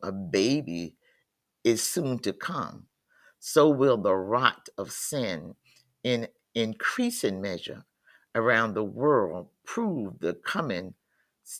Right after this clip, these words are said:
of Jesus Christ soon. During those last days, people in the world will think things are really getting good. They will be thinking peace and safety.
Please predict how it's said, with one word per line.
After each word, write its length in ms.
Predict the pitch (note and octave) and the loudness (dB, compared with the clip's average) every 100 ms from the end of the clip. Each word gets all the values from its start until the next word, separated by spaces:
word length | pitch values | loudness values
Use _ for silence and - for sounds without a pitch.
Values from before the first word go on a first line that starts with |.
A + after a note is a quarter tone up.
| - _ - | -18 _ 2
of 240 | G#2+ G#2 | 4 2
Jesus 580 | G#2 A2+ C3+ A2+ A2 - | -2 -4 -2 -4 -6 -8
Christ 640 | - A#2+ G2 F#2+ - - | -6 -2 -2 -4 -8 -8
soon. 840 | - - A2+ A2 F#2 D#2+ G1+ - - _ _ _ _ - _ - | -6 0 2 2 -2 -6 -12 -16 -20 _ _ _ _ -20 _ -4
During 340 | B2 F3+ G#3 F3+ | 6 8 8 6
those 280 | A#2+ G2+ | 4 4
last 500 | G#2 A#2 C3+ D#3 - | 0 2 2 -2 -2
days, 380 | G#2+ G2 F2+ - | -2 0 -2 -6
people 480 | - G3+ F#3+ F3 D#3+ | -6 -6 -2 -2 -2
in 240 | - A2 | -2 -4
the 100 | F2+ | -4
world 460 | F2+ F#2 C3 C3 B2+ | -4 -2 4 4 4
will 180 | F#2 - - | 0 -4 -4
think 260 | D#3 D#3 - - | -4 -4 -10 -2
things 380 | C3 C3 A#2+ F#2+ | 0 0 -2 -2
are 160 | G2 | 0
really 380 | G#2+ B2+ C#3 C3+ | 0 0 2 0
getting 420 | G#2 B2+ C#3+ C3+ | 2 2 2 -2
good. 380 | G#2+ D#3+ G3 - - _ _ _ _ _ - - _ | 0 0 0 -4 -10 _ _ _ _ _ -20 -20 _
They 220 | A2 D3 | 6 10
will 240 | F#3 D3 C#3 | 10 8 4
be 180 | C3+ C#3+ | 2 -4
thinking 540 | - E3+ E3+ C3+ C#3+ _ | -2 -2 0 0 -2 _
peace 720 | - C#4+ A#3 A#3 - - - - _ - | 0 2 2 -2 -8 -12 -14 -20 _ -2
and 440 | C#3+ D3 D3 E3 | 2 2 2 -4
safety. 760 | - - A#2 F#2+ - - B1+ | -8 -2 0 0 -4 -12 -14